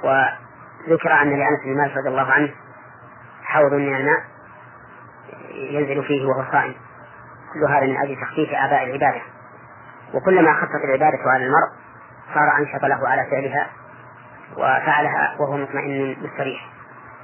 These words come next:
ولهذا نهى النبي عليه الصلاة والسلام أن يصلي الإنسان وهو حاقن، أي محصور بالبول، فقال عليه الصلاة والسلام: "لا صلاة بحر الطعام ولا وهو يدافعه الأخبثان".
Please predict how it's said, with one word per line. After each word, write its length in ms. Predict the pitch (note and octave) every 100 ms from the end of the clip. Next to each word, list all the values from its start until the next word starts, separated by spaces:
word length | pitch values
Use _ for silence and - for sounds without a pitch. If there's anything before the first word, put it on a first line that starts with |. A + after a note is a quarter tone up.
| -
ولهذا 420 | C3+ C3+ F3 E3+ E3
نهى 180 | F3
النبي 340 | F3 D3+ D3+ C#3+
عليه 180 | C#3 C3+
الصلاة 220 | C#3 C#3
والسلام 460 | C3 B2+ D#3 E3 - - - - - -
أن 140 | C#3 C#3
يصلي 320 | D3 D3+ C#3+
الإنسان 440 | C3+ C3 C#3 C#3 - -
وهو 300 | C3+ C3+ C3 - -
حاقن، 540 | - - D3 C#3+ C#3+ D3+ - - - - - - -
أي 100 | C3+
محصور 360 | C3+ - D3+ C3
بالبول، 360 | B2+ C#3+ D3 - - - - - - - - - -
فقال 340 | C#3 C#3 D3 C3+
عليه 240 | C3+ C#3
الصلاة 220 | B2+ C3
والسلام: 460 | C3 B2+ C3 C#3 B2+ - - - -
"لا 120 | C#3
صلاة 220 | C#3+ C3+ C3
بحر 240 | B2+ C#3
الطعام 460 | C3 B2+ C3+ D#3+ E3
ولا 160 | C#3 C#3
وهو 180 | C#3 C3
يدافعه 380 | C3 C3 A#2+
الأخبثان". 420 | B2 A#2+ B2 B2+